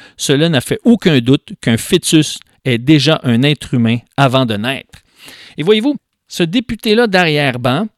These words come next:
a demandé à ce qu'on forme un comité spécial pour évaluer à partir de quel moment le fœtus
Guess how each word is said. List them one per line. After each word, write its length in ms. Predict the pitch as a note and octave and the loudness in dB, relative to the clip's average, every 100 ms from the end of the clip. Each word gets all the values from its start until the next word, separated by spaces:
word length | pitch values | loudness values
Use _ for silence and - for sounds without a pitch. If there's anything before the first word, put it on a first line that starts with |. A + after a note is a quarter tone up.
| _ - | _ 0
a 100 | D#3+ | 0
demandé 460 | D#3+ G3+ G#3 F3+ | 2 2 0 0
à 80 | G#3+ | -2
ce 80 | - | -2
qu'on 200 | D#3+ C3 | -4 -6
forme 280 | - G#3 G3+ | -4 -4 -2
un 80 | C3+ | -4
comité 400 | G3 F#3 - D3 | -2 -4 -2 -6
spécial 840 | - F#3+ E3+ - C3 C3+ E3+ F3+ - - | -6 -4 -4 -4 -4 -4 -6 -10 -14 -4
pour 220 | C#3+ C#3+ | -2 -2
évaluer 640 | F#3 F#3 A3 F3+ C#3 C3 G3 - _ - | 0 0 0 0 -2 -2 -6 -12 _ -20
à 100 | - | -8
partir 440 | D3 - - C4 | -8 -8 -10 -6
de 80 | E3 | -6
quel 200 | - C3+ | -2 -2
moment 380 | B2+ G#2+ A2 D#3 - _ | -2 -2 -4 -6 -12 _
le 180 | A#2 A2 | -6 -6
fœtus 760 | - - - D3+ - C3 F3+ | -8 -14 -8 -6 -6 -10 -10